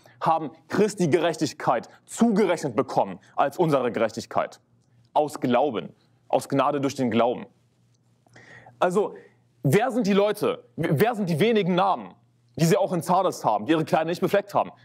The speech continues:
Das sind Gläubige. Also es gibt nur wenige Gläubige überhaupt in der Gemeinde. Aber es gibt sie natürlich, ansonsten wäre es gar keine legitime Gemeinde mehr. Also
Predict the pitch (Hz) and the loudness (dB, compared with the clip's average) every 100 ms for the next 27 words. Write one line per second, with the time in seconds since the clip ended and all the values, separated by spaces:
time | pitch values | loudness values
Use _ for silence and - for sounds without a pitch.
0 | - 131 120 147 196 101 92 - _ _ | -4 -2 2 0 0 -2 -4 -8 _ _
1 | - 127 135 - 185 165 160 143 196 175 | -4 -2 -2 0 0 2 2 2 2 0
2 | 143 131 147 165 113 117 110 - 107 101 | 0 0 0 0 0 0 0 0 -2 0
3 | 101 104 90 - _ _ _ _ _ _ | 0 -2 -4 -10 _ _ _ _ _ _
4 | _ - 131 127 - 190 160 127 156 139 | _ -4 -2 -2 -2 0 0 0 0 0
5 | 127 131 123 - 113 - 117 120 123 123 | 0 0 0 0 -2 0 -2 0 0 0
6 | 127 123 131 185 147 98 92 - 135 147 | -2 0 0 0 -2 -2 -2 -2 0 -2